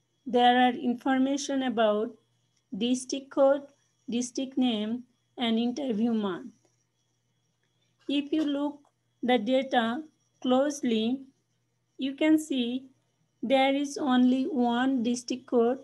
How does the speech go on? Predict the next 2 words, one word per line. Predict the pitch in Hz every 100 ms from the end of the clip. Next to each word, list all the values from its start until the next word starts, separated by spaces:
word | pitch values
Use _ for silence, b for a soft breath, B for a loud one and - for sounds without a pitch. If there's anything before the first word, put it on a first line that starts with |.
| _ _ _
six, | _ - 262 269 269 - - _ _ _ _ _ _ _ _ _ _ _ _ _ _ _ _ -
and | 269 262 233 226 220 220 208